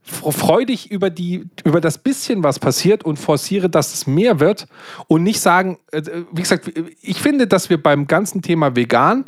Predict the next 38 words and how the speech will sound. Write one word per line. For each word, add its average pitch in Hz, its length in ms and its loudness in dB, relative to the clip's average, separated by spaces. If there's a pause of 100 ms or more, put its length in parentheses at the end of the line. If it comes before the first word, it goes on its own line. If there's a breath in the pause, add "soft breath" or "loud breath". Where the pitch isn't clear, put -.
(180)
viel 156 180 0
mehr 160 300 4
Bewegung 220 520 -2
drin 156 260 0
haben 143 240 2
als 139 120 0
bei 135 120 2
vielen 254 380 0
anderen 202 420 0
hoch, 185 300 0 (120)
äh, 156 360 -2
brisanten 151 580 0
Themen 156 380 2
wie 139 80 -4
Gendern 170 480 2
und 147 60 0
sonst 175 260 2
irgendwas, 180 340 0
wo 143 80 0
es - 160 -6
deutlich 240 420 2
mehr 196 220 0
Fronten 147 480 -2
gibt. - 280 -2 (140)
Finde 175 220 2
ich, - 80 -2
dass 160 180 2
es 147 100 -4
bei 147 220 2
vegan 151 460 2
viel 254 200 0
besser 226 300 2
funktioniert, 147 540 -2
dass 135 160 0
vor - 160 0
allem 202 220 0
Industrien 196 760 0
anfangen, 175 720 -2